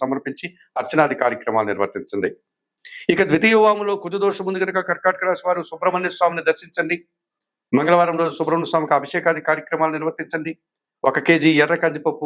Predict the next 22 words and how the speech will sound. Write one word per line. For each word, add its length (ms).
మీ 80
కుటుంబంలో 340
పనిచేసే 380
పని 160
వారికి 320
దానం 280
చేయండి. 300
రెండు 140
వేల 140
ఇరవై 240
ఐదు 120
జూన్ 220
మాసానికి 460
గాను 220
కర్కాటక 340
రాశి 220
వారు 160
చెప్పిన 240
విషయాలను 400
స్వీకరిస్తూ 500
పరిహారాలు 460
పాటిస్తూ 360